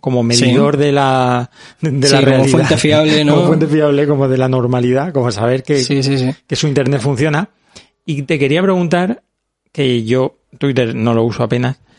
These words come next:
Speaker 1: si hay, ¿has visto alguna diferencia ahora que la mitad de la plantilla de Twitter está despedida? O sea, <laughs> ¿ha cambiado
Speaker 2: Ya,
Speaker 1: algo?
Speaker 2: ah, no la, no la,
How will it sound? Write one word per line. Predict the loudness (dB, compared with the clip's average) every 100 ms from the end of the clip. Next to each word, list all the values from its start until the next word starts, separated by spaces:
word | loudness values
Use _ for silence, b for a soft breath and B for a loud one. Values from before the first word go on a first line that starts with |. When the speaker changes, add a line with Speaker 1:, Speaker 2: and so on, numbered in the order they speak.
| b b b _ _
Speaker 1:
si | -6 -2 0
hay, | 2 0 0 0 0 -2
¿has | -4 -2
visto | -2 0
alguna | 0 0
diferencia | 0 -2 -2 0 0
ahora | 0 0
que | 0
la | 0
mitad | 0 0 0
de |
la | 2
plantilla | 0 0 0 0
de |
Twitter | 0 0 -2
está | -2 -2
despedida? | -4 -4 -4 -2 -2 -4 -10 -8
O |
sea, | -4 -2 -2
<laughs> | -4 -4 -4
¿ha | -2
cambiado | 0 0 2 2
Speaker 2:
Ya, |
Speaker 1:
algo? | 2
Speaker 2:
ah, | 0 -2 -2
no | 0 0
la, | 0 0
no | 0 2
la, | 0